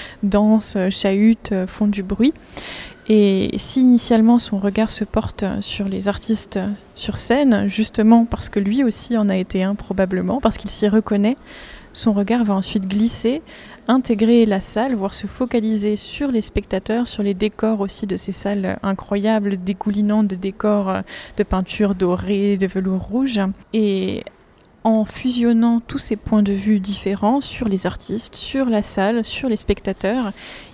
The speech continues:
il va effectivement élaborer des peintures très complexes, multipliant,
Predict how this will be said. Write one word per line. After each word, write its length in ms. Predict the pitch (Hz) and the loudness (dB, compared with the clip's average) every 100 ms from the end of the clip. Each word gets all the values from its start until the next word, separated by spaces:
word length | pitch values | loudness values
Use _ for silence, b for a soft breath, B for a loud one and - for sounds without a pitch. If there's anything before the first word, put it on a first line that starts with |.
| - | -4
il 120 | 190 | 0
va 160 | 233 - 226 | 0 0 -2
effectivement 800 | 196 269 - 220 208 190 220 - | -2 -4 -6 -6 -2 -2 -2 -2
élaborer 460 | 202 196 190 208 | 0 0 0 -2
des 120 | 226 202 | -2 -2
peintures 500 | 196 190 - 240 - | -4 -4 -4 -4 -6
très 180 | - - | -8 -4
complexes, 640 | 247 208 196 196 - - - B B B | -4 -4 -4 -4 -6 -10 -14 B B B
multipliant, 720 | 220 247 - 226 - 208 202 | 8 8 4 -10 -4 -2 -2